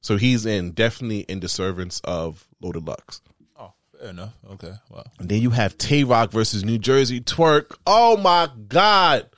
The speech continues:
Speaker 1: I'm strapped in. I'll clap you in the coma. Madness. I can snap at any moment. Come on now. You got Sue Surf versus Calico. You already know what it is.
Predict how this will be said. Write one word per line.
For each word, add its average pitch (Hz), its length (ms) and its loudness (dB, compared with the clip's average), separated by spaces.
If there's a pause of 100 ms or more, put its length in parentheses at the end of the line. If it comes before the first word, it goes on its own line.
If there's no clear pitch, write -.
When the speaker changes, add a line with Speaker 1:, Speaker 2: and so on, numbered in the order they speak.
(720)
Speaker 1:
I'm 359 180 0
strapped 403 760 0 (300)
in. 277 120 -14 (640)
I'll 302 300 0
clap 320 380 0
you 330 200 0
in 311 60 -2
the 294 100 -8
coma. 302 680 2 (420)
Madness. 262 840 0 (240)
I 269 80 -2
can 226 120 -8
snap 311 540 -2
at 285 100 -2
any 277 240 -2
moment. 285 600 4 (680)
Come 208 300 -2
on 247 380 4
now. 196 500 2 (320)
You 160 100 0
got 139 200 2
Sue 233 220 -2
Surf 214 300 2
versus 180 300 -2
Calico. 151 580 0
You 143 80 0
already 139 180 2
know 131 140 0
what 120 100 2
it 117 120 -2
is. 113 300 0